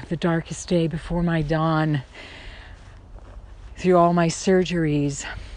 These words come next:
it gave me comfort. For some reason, I kept saying, "This is an illusion. That is an illusion. This is an illusion." And naming everything is an illusion. And it gave me a sense of peace, a release, that there was something more.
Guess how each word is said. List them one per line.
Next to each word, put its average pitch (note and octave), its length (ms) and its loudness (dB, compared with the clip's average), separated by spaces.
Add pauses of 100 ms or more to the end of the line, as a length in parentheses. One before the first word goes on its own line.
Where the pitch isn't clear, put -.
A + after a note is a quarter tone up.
(1300)
it G3 100 -4
gave B3+ 220 6
me B3 80 4
comfort. A#3+ 560 2
For A3+ 120 -2
some G3+ 260 2
reason, G3+ 280 2
I F#3 100 0
kept - 200 -4
saying, F3 400 0
"This G3 180 -4
is G3+ 160 -4
an G3+ 60 2
illusion. F3 600 0 (880)
That D#3+ 200 0
is D3+ 160 -4
an D3+ 120 0
illusion. C#3+ 560 -2
This C#3 180 -6
is C#3+ 140 -4
an C#3 100 0
illusion." C#3 480 0
And D3 220 2
naming F3+ 480 2
everything D#3 540 0
is C#3+ 140 -2
an D3 120 2
illusion. C#3+ 800 0 (600)
And G3+ 160 4
it - 80 -4
gave D4+ 200 2
me F4+ 120 -2
a - 20 -2
sense - 320 0
of - 140 -8
peace, G#3 520 0
a F3+ 80 4
release, F3+ 840 0 (840)
that E3+ 140 -6
there F3 160 2
was E3+ 120 0
something F3+ 480 2
more. F3 680 2